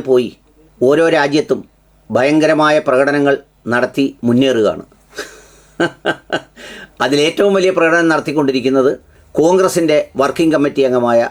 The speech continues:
സാക്ഷാൽ തരൂർ സാറാണ്. തരൂർ സാറ് കടുത്ത പ്രകടനങ്ങൾ നടത്തി വിദേശ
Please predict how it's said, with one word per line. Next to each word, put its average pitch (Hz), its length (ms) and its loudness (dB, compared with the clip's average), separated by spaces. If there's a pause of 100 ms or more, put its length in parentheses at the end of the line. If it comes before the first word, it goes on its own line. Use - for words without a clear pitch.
(220)
സാക്ഷാൽ 127 400 -2 (280)
തരൂർ 139 320 0
സാറാണ്. 101 320 -4 (400)
തരൂർ 139 360 2
സാറ് 151 220 2 (380)
കടുത്ത - 320 -2 (260)
പ്രകടനങ്ങൾ 147 560 2
നടത്തി 123 320 -2 (680)
വിദേശ 147 340 0